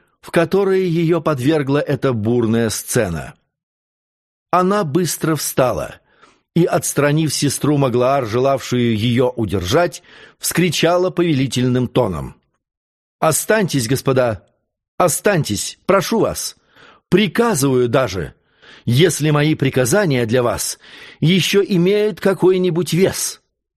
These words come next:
Все трое остановились и после минуты колебания медленно приблизились к молодой хозяйке.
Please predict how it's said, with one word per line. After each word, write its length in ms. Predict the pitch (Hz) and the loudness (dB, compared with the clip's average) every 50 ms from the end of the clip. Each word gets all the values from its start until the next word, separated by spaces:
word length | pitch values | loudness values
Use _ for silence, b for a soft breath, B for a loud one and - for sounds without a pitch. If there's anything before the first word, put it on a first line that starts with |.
| _ _ _ _ _ _ _ _ _ _ _ _ _ _ _ _ _ _ _ _ _ _ _ | _ _ _ _ _ _ _ _ _ _ _ _ _ _ _ _ _ _ _ _ _ _ _
Все 440 | - - - - - 147 156 143 | -8 -6 -4 -2 0 0 0 0
трое 400 | - - 127 143 147 151 143 139 | 0 0 0 2 2 2 2 0
остановились 960 | 147 - 123 110 - - 113 107 104 104 117 156 175 170 165 143 - - - B B B B B B B B | -2 -2 -4 -6 -6 -4 -4 -2 0 0 2 2 2 0 0 -2 -2 -6 -10 B B B B B B B B
и 140 | - 147 139 | -2 -2 -2
после 540 | - - 147 170 180 165 - - 139 143 | -2 -2 -2 0 0 -2 -2 -4 -4 -2
минуты 400 | 139 139 135 135 151 147 - 139 | 0 0 0 0 -2 -2 -4 -4
колебания 880 | - - 120 113 113 110 107 143 156 165 160 165 165 165 160 160 143 - b b b b b | -2 -2 0 0 0 0 0 0 0 0 0 0 0 0 0 -2 -2 -4 b b b b b
медленно 920 | 113 123 131 135 143 156 180 185 160 143 160 165 170 165 165 165 165 151 | 0 0 2 2 2 2 0 -2 -2 -2 0 0 0 0 0 0 -2 -2
приблизились 840 | - 156 151 147 110 110 117 123 123 104 110 117 120 117 104 - | -2 0 0 0 0 0 0 0 0 0 0 0 0 -2 -2 -4
к 80 | - - | -4 -2
молодой 480 | 110 113 110 110 107 90 104 98 98 | 0 0 0 0 0 -2 -2 -2 -2
хозяйке. 760 | 90 - - 101 87 98 95 87 82 - - - 78 65 - | -4 -2 -4 -2 -2 0 -2 -2 -4 -6 -8 -8 -8 -8 -10